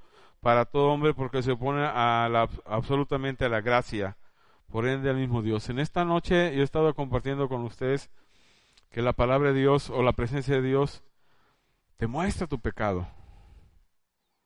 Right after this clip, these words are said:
Pero Dios no, Dios no, no es como cuando yo es-, asistí a la iglesia tradicional, mucha gente en la iglesia católica piensa que Dios es un viejito que está con la vara en la mano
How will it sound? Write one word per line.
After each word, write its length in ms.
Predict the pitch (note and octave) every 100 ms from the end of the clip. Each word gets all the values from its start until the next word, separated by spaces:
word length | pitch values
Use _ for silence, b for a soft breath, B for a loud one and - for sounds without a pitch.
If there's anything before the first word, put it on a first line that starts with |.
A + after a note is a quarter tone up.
| _ _ _ _ _
Pero 540 | - A2 A#2 A#2 A#2 F2 E2 D#2+ G#2+
Dios 200 | A#2 C3
no, 120 | C#3+ C3+
Dios 260 | B2+ C#3+ C#3+
no, 340 | D3+ D3+ C3+
no 180 | C3+ D3
es 100 | D3
como 460 | D#3 C#3+ C#3 C3 - - _ _ _ _ - _
cuando 560 | G#2+ A2 A2 A2 A2 G#2+
yo 160 | A#2+
es-, 140 | B2+ -
asistí 400 | A#2+ A#2 - C3+
a 40 |
la 100 | C3+
iglesia 340 | C3 C#3 C#3
tradicional, 480 | C3+ A#2+ A2 B2 B2
mucha 240 | B2+ C#3+ A#2+
gente 440 | B2 A2 C3+ B2+
en 100 | A#2
la 60 | A2+
iglesia 300 | A#2 A2+ B2
católica 460 | A#2 A#2 A2+ A2+
piensa 400 | - A#2 G#2 B2
que 260 | - G#2 G2 b b b -
Dios 220 | C#3+ C#3+
es 120 | C3
un 120 | C#3
viejito 440 | C#3 A2+ B2 C3 B2+
que 100 | B2
está 180 | B2
con 160 | C3 B2+
la 80 | A#2
vara 260 | A#2 A#2+
en 80 | A#2+
la 80 | A#2+
mano 400 | A#2 A#2 C3+